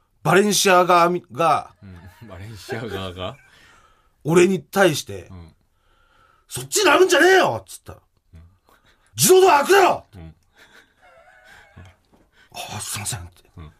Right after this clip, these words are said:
Speaker 1: 言って、
Speaker 2: うん。うん。
Speaker 1: 俺はそのバレンシアガの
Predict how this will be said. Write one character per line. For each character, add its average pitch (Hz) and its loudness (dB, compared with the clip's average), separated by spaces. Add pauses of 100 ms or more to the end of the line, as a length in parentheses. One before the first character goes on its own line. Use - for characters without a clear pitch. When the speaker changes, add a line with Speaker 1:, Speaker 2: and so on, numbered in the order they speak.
(100)
Speaker 1:
言 104 -10
っ 104 -14
て、 - -2
Speaker 2:
う 95 -20
ん。 - -20
う - -20
ん。 - -20 (440)
Speaker 1:
俺 139 -2
は 180 6
そ 127 -8
の 120 -6
バ 113 -10
レ 165 -2
ン 180 -2
シ 175 -2
ア 170 0 (180)
ガ 117 -2
の 123 -4